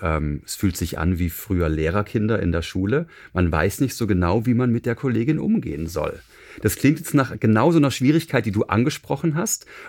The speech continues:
warum es eigentlich besser gewesen wäre, die beiden hätten es nicht gemacht oder die Kollegin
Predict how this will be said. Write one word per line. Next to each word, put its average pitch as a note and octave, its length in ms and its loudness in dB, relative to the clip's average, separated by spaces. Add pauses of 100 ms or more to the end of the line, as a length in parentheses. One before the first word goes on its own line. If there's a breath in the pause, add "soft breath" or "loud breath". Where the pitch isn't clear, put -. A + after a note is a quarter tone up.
warum F#2 220 4
es A2+ 100 0
eigentlich G#2 320 -2
besser B2 280 4
gewesen A2+ 380 2
wäre, G2+ 200 2
die F#2+ 80 2
beiden F#2+ 260 2
hätten F#2+ 180 -2
es E2+ 120 -4
nicht A2 160 -2
gemacht B2 340 0
oder F#2+ 160 2
die F2 220 -2
Kollegin F#2+ 640 0